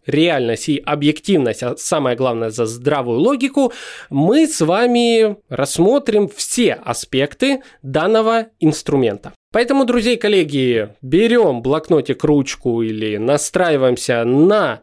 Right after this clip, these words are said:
усваивание материалов. В описании этого выпуска, я напомню, есть наш чат-бот подкаста «Маркетинг и реальность». Можете нажать, э, в любое удобное время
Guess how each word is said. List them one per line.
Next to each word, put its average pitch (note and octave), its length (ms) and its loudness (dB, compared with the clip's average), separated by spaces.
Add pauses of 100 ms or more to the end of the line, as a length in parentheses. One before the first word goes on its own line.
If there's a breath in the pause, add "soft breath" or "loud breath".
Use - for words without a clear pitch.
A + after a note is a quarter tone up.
(100)
усваивание A#2+ 640 0
материалов. A3+ 640 0 (380 loud breath)
В C#3 120 -4
описании C4+ 600 2
этого D#3 260 0
выпуска, D#3 400 -2
я C3+ 180 2
напомню, C3+ 760 2
есть D3 680 0
наш C3+ 540 2
чат-бот D3 760 0
подкаста D3+ 480 -4
«Маркетинг C#3 540 -2
и D#3 60 0
реальность». C4+ 340 0
Можете F3 320 0
нажать, D3+ 500 0
э, A#2 280 0
в A2+ 100 -8
любое C#3+ 460 2
удобное C3+ 440 0
время C3 440 0